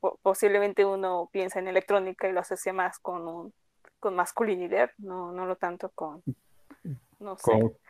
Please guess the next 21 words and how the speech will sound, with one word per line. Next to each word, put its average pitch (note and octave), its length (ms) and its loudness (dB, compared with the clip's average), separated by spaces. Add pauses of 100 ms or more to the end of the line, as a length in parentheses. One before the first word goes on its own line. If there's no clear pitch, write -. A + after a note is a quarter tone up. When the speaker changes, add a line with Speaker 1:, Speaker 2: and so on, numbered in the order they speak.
(160)
Speaker 2:
con A2+ 160 8
un A#2+ 100 10
masculino A2+ 480 10
y A2+ 80 10
un A#2 100 10
cortina, G#2 500 10
¿eh? A2 120 4
No, A2 320 2
pero - 160 6
Speaker 1:
Dale. C#3+ 140 12
Speaker 2:
es, C#3 200 12 (140)
<laughs> A3 1500 12
no, B2+ 280 8
pero A2+ 160 8
Speaker 1:
Y - 20 6
Speaker 2:
es - 140 -6 (340)
Speaker 1:
<laughs> - 300 10
sí, D4 320 2 (180)
pero A#3+ 280 12
sí C4 120 4
hay, C4 200 10